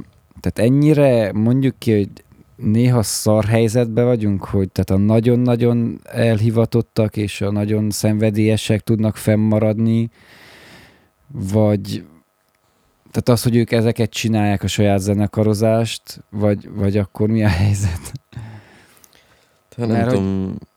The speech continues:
Speaker 2: nem tudom, mi a helyzet, de úgy látszik, hogy a pénz beszél. Most biztos, hogyha elmegy egy,
Speaker 1: Mhm.
Speaker 2: ö,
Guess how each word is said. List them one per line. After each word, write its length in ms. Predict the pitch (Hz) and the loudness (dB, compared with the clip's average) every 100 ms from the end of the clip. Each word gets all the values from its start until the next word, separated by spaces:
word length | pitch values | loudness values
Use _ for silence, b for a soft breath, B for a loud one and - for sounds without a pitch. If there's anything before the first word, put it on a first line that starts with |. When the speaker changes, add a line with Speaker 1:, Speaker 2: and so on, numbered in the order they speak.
| - | -8
Speaker 2:
nem 200 | 110 110 | -4 -2
tudom, 200 | 107 101 | 0 0
mi 60 | |
a 40 | 104 | 0
helyzet, 320 | 110 113 110 | 0 -2 -2
de 80 | 113 | -2
úgy 100 | 107 | -2
látszik, 280 | 104 - | -4 -6
hogy 100 | 101 | -10
a 60 | 98 | -8
pénz 240 | 110 101 | -4 -4
beszél. 340 | 95 92 - 80 | -2 -8 -8 -10
Most 180 | 82 92 | -10 -12
biztos, 300 | 92 - 87 | -16 -14 -14
hogyha 180 | 80 | -8
elmegy 320 | 92 95 90 113 | -4 -2 0 0
egy, 100 | 110 | 0
Speaker 1:
Mhm. 100 | 107 | -2
Speaker 2:
ö, 380 | 87 85 85 | -2 -6 -6